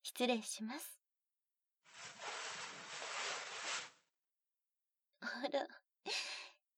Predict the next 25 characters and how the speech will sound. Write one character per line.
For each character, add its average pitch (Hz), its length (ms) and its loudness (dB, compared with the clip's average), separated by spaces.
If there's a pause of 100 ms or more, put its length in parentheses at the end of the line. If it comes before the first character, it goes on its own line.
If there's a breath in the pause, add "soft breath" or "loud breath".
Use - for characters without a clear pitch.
(140)
下 - 400 10
着 247 160 4
の 262 120 4
中 262 360 2
に 240 260 -8
ぎ 269 160 2
ゅ 277 40 8
う 285 100 4
ぎ 302 140 6
ゅ - 20 8
う 311 40 6
に 320 220 8
収 311 160 4
ま 320 140 4
っ - 20 -4
て 330 220 -6
て、 - 180 -10 (920)
苦 226 300 4
し 330 160 6
そ - 160 0
う 403 120 -2
で 339 120 -6
す。 - 180 -8 (1600)
う 330 40 4
ん。 339 60 4